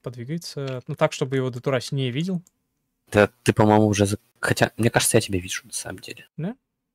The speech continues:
Speaker 1: А у
Speaker 2: Ну,
Speaker 1: меня
Speaker 2: как
Speaker 1: нет
Speaker 2: будто
Speaker 1: возможности
Speaker 2: прям
Speaker 1: стать
Speaker 2: очень
Speaker 1: за колонну,
Speaker 2: хорошо.
Speaker 1: типа, типа вот так. А, в любом случае нет возможности такой, да?
Speaker 2: Мгм. Ну, вот так я тебя не вижу.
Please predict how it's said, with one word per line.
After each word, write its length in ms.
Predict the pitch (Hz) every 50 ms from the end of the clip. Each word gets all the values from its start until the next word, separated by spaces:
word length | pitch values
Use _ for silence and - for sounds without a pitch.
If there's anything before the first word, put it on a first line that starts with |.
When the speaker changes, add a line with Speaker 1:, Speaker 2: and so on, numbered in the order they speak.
| _ -
Speaker 1:
А 60 | - 151
у 20 |
Speaker 2:
Ну, 60 | 139
Speaker 1:
меня 100 | 139 165
Speaker 2:
как 100 | 196 202
Speaker 1:
нет 100 | 208 - 156
Speaker 2:
будто 120 | 151 -
Speaker 1:
возможности 60 | - -
Speaker 2:
прям 120 | 101 101
Speaker 1:
стать 100 | 104 104
Speaker 2:
очень 100 | - -
Speaker 1:
за 60 | - -
колонну, 300 | 196 - 127 120 117 113
Speaker 2:
хорошо. 140 | 98 95
Speaker 1:
типа, 300 | - - 160 _ - 165
типа 160 | - - _ -
вот 160 | 160 - - -
так. 260 | - - - - _ _ _ _ _ _ _ _ _ _ _ _ -
А, 180 | 180 175 170 156
в 60 | 147
любом 200 | 156 151 143 135
случае 300 | - - 139 - - 135 123
нет 120 | 123 -
возможности 440 | 135 127 127 127 123 120 - - -
такой, 200 | 151 135 - 139
да? 80 | 131 143
Speaker 2:
Мгм. 760 | 170 107 107 101 98 95 92 92 92 92 92 92 92 95 98 98 _ _ _ _ _ _ _ _ _ _ _ _ _ _ _ _ _ -
Ну, 100 | 113 110
вот 100 | 113 -
так 160 | 165 180 -
я 60 | 202
тебя 180 | - - 131 131
не 140 | 143 143 123
вижу. 240 | 101 90 90 87